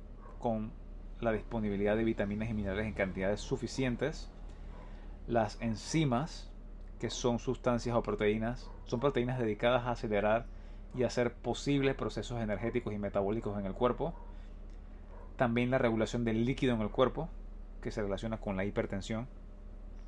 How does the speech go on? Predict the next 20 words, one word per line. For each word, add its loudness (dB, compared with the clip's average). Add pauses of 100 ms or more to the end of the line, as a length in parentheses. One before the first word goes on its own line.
(720)
y 4
la 10
función 2
de 6 (360)
antioxidante, 4
que -2 (720)
básicamente 2
tiene -2
que 0
ver 2
con 2 (560)
regular 6 (240)
o 2
prevenir 4 (180)
el 0
envejecimiento 0
acelerado 4
de 2
manera -2
prematura. -2